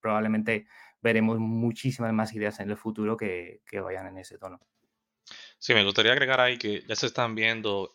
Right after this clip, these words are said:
Speaker 2: clientes que funcionan de manera centralizada. Me parece, eh, creo que hay uno que se llama member punto cash.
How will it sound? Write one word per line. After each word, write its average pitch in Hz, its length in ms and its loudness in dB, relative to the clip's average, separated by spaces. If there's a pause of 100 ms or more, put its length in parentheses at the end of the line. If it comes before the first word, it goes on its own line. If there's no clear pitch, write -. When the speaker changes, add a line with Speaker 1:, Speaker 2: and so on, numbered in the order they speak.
(100)
Speaker 2:
clientes 101 600 -2
que - 160 -4
funcionan 98 420 -8
de 98 60 -8
manera 92 500 -2
centralizada. 85 800 -6 (360)
Me 98 80 -12
parece, 95 920 -4 (680)
eh, 95 180 -6
creo 101 140 -10
que - 80 -8
hay 107 80 -2
uno 107 100 -8
que 104 80 -10
se 107 120 -6
llama 104 200 -4
member 110 480 -4
punto 104 320 -12
cash. - 440 -4